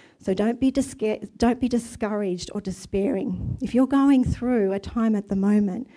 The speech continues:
where you're questioning what God has spoken to you, I'd encourage you, stand on that word.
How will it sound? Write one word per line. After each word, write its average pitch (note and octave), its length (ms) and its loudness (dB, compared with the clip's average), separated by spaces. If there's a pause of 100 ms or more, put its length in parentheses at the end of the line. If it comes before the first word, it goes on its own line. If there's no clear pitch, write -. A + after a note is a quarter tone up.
(180)
where G#3+ 120 0
you're A3 120 2
questioning F#3+ 760 4
what - 140 -4
God G3 240 -2
has F#3 140 -6
spoken G3 480 -6
to A3+ 160 -6
you, B3+ 320 0 (420)
I'd A3+ 140 -2
encourage G#3 560 -2
you, F3+ 180 -4 (440)
stand B3 440 0
on G#3+ 80 2
that F#3+ 220 -4
word. F3+ 420 -10